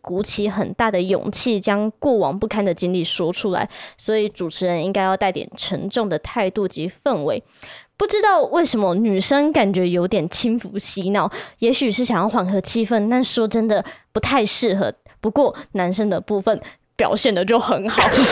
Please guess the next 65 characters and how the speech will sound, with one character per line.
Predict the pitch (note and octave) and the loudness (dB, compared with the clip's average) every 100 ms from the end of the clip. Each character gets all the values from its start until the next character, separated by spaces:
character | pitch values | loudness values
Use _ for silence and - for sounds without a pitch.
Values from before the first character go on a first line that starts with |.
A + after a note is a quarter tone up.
| G#4+ B4+ | 6 6
<laughs> | A#4 - - - G#4 | 8 6 4 4 2
好， | - C#4+ B3+ | 4 4 4
等 | - | 4
一 | A#3 | 4
下， | D#4 C4 - - F4 - - - E4+ - - - | 4 4 4 4 4 4 2 2 -2 -4 -6 0
在 | G#4+ F#4 | 4 6
我 | A#3 G#3+ - | 4 2 2
暴 | C#4+ B3 | 4 6
怒 | C4 A#3+ | 4 4
之 | G#3+ A3 | 2 0
前， | A3+ - F#4+ - | 0 2 2 4
<laughs> | - - | 4 4
呃， | B3 A#3 F#4+ F#4 | 4 6 4 4
我 | - | 4
看 | E4+ | 4
到 | B3+ | 4
这 | C4 | 4
个 | A3 | 2
我 | |
真 | F#3+ | 2
的 | G#3+ | 2
超 | B3 G#3 | 2 0
气， | - A#3+ | 2 2
我 | G3 | 2
给 | A3+ | 2
我 | |
走 | A#3 G#3+ | 4 2
心。 | - - C4 - F5 F5+ - | 2 0 -2 -2 -2 -2 0
我 | A#3 | 2
现 | E4+ | 4
在 | A4 | 4
来 | E4 | 4
跟 | C#4+ D4 | 2 4
大 | D#4 | 4
家 | D4+ | 4
解 | D4+ - G#3+ | 2 2 2
释 | G#3+ D4+ | 2 2
一 | C4 | 4
下 | D#4 | 4
我 | D4 | 4
们 | G#3+ A3 | 2 2
在 | D4+ | 2
录 | E4 F4+ | 2 2
音 | D4 E4 | 2 2
事 | G4+ | 0
情 | F4 D#4 C4 | 0 0 0
发 | C#4+ D4 E4 | 2 4 4
生 | E4 | 2
的 | D#4+ | 2
始 | D#4+ - B3 | 2 2 0
末。 | A3+ E4 D#4+ | 4 4 4
首 | - A3+ | 4 2
先 | D4 D#4 | 2 2
就 | E4 | 2
是 | F4 | 2
我 | E4 A#3+ G#3 | 2 2 0
去 | - D#4+ | 0 -2
堵 | - A3 G3 | -2 -2 -2
B | - C4 | -2 -2
B | C4+ | 2
Y | C4+ C4+ | 2 2
的 | A#3+ | 0
投 | - A3+ G#3+ | -2 0 2
稿 | B3 C4 F#3 | 4 4 4
嘛， | D#3 G3+ | 2 0